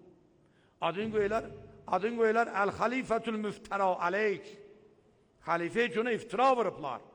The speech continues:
Alan ged Ərəbistanın dərsi kitablarına bax. Bir dənə dərsləri var. Yazid ibn Muaviyyə İmamul Fəzail. İmamul Fəzail. İnşallah ki, elə Yezid ilə siz məşhur olasınız.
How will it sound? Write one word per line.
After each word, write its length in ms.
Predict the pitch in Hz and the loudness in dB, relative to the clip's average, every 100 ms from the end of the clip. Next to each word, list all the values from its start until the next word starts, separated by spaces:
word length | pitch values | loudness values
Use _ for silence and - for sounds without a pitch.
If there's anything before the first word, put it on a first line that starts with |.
| - _ _ - | -20 _ _ 0
Alan 240 | 214 247 | 2 2
ged 140 | 247 | 0
Ərəbistanın 640 | 247 240 233 202 226 240 185 | 2 2 0 -2 -4 -4 0
dərsi 340 | 226 208 - 214 | 0 0 -4 -8
kitablarına 500 | - 196 190 190 196 | -4 -2 0 0 0
bax. 200 | 220 - - - - _ | 0 -2 -8 -20 -20 _
Bir 260 | 180 190 254 | -12 -4 0
dənə 200 | 247 226 | 2 2
dərsləri 440 | 220 202 - 226 | 2 0 0 0
var. 200 | 220 175 - - - - | 2 2 0 -16 -20 -4
Yazid 440 | 185 202 208 220 | 0 0 -2 -4
ibn 240 | 294 277 254 | -4 -4 -2
Muaviyyə 640 | 233 226 220 202 214 269 - | 0 2 2 2 0 0 2
İmamul 460 | 240 320 320 294 233 | 6 8 8 6 -2
Fəzail. 600 | - 202 208 185 190 180 123 - - - _ _ _ _ _ _ _ _ _ | -4 0 2 0 -2 -6 -8 -18 -20 -20 _ _ _ _ _ _ _ _ _
İmamul 540 | 208 247 311 285 233 185 | -2 4 6 6 4 -4
Fəzail. 560 | 190 170 160 151 151 110 - - - - _ - | -8 -6 -6 -6 -8 -10 -18 -20 -20 -20 _ 2
İnşallah 640 | 339 269 - 220 214 208 | 2 2 0 0 2 0
ki, 160 | 175 185 | 0 -2
elə 100 | 175 | -2
Yezid 320 | 170 156 156 | -2 -4 -6
ilə 200 | 156 143 | -6 -8
siz 160 | 139 135 | -10 -12
məşhur 420 | 139 123 151 143 | -12 -10 -10 -8
olasınız. 400 | 139 131 165 151 | -8 -10 -12 -12